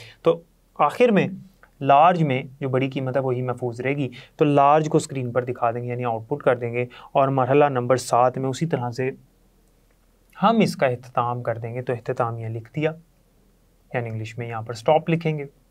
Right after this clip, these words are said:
अब यहाँ पर एक चीज़ आपने समझनी है, मैं आपको इसकी मिसाल देकर वाज़ह कर देता हूँ। हम फ़र्ज़ कर लेते हैं कुछ कीमतें जो कि हमारा, अ, सारिफ जो है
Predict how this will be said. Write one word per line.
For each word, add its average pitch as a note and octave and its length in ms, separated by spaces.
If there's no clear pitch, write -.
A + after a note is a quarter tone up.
अब G#3 260
यहाँ F3 300
पर G3 140
एक F#3+ 100
चीज़ E3 240
आपने D#3 220
समझनी C#3 480
है, A#2+ 200
मैं D3+ 120
आपको D#3 360
इसकी D#3 200
मिसाल C3+ 400
देकर B2+ 240
वाज़ह A#2+ 300
कर A2 160
देता - 260
हूँ। A2 140
हम F3 140
फ़र्ज़ G3+ 320
कर F#3 120
लेते D3 260
हैं C3+ 200
कुछ - 300
कीमतें C3+ 640
जो C3+ 140
कि C#3 480
हमारा, B2+ 540
अ, C3 260
सारिफ C3 440
जो C3 180
है A#2+ 200